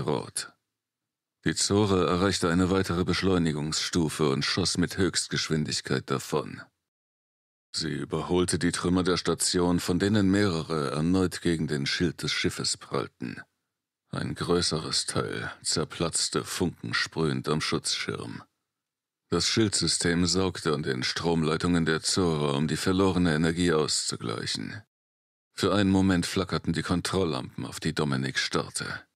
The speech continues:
Die Beleuchtung ging für einige Sekunden aus. Endlich gelang es dem Schiff, sich aus der Wolke von glühendem Schrott herauszukämpfen und das Inferno hinter sich zu lassen.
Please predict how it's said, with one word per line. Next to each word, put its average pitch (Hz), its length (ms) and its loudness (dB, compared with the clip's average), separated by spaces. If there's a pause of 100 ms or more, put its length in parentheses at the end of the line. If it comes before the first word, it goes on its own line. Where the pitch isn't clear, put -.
(520)
Die - 100 -4
Beleuchtung 85 720 2
ging 95 180 2
für 90 200 0
einige 82 320 0
Sekunden 87 500 0
aus. - 520 -4 (840)
Endlich 90 480 0
gelang 87 300 2
es 80 120 0
dem 85 180 0
Schiff, - 260 0
sich - 280 0
aus 90 140 2
der 85 220 2
Wolke 90 340 2
von 76 240 -2
glühendem 85 540 2
Schrott - 380 0
herauszukämpfen 82 1120 0
und 113 180 0
das 85 160 0
Inferno 80 600 0
hinter 78 320 -2
sich - 240 -6
zu - 140 -2
lassen. 53 520 -6